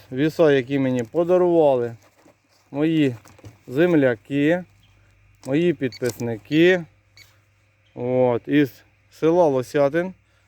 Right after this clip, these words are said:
Білоцерківського району, Володьки, Тамарочка, Олександр. Так що, друзі, якось так.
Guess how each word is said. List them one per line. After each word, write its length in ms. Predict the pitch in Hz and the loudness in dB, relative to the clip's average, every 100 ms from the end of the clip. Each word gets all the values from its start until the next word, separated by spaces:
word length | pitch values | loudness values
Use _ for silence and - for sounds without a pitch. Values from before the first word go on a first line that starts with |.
| _ | _
Білоцерківського 960 | 131 151 147 160 147 170 175 - 143 131 | -2 0 2 0 -2 -2 -4 -2 -2 0
району, 640 | 127 135 147 170 190 214 202 _ _ _ _ _ _ - _ - | 2 2 2 0 -2 -6 -10 _ _ _ _ _ _ -20 _ -4
Володьки, 920 | 127 143 185 202 196 - 202 190 165 - _ _ | 0 2 4 2 0 -4 0 0 -2 -14 _ _
Тамарочка, 1080 | - 117 139 170 180 180 160 - 175 160 147 123 | -10 -6 -2 0 2 0 -2 -4 -2 0 -2 -8
Олександр. 1040 | 113 113 _ 160 165 175 175 160 165 156 - _ _ _ _ - | -10 -10 _ -2 0 2 0 2 0 0 -8 _ _ _ _ -8
Так 180 | 139 131 | -8 -4
що, 140 | 156 | -4
друзі, 360 | 147 156 143 143 | 0 0 2 2
якось 400 | 147 139 147 - | 0 0 -4 -4
так. 380 | 165 151 127 | 0 2 0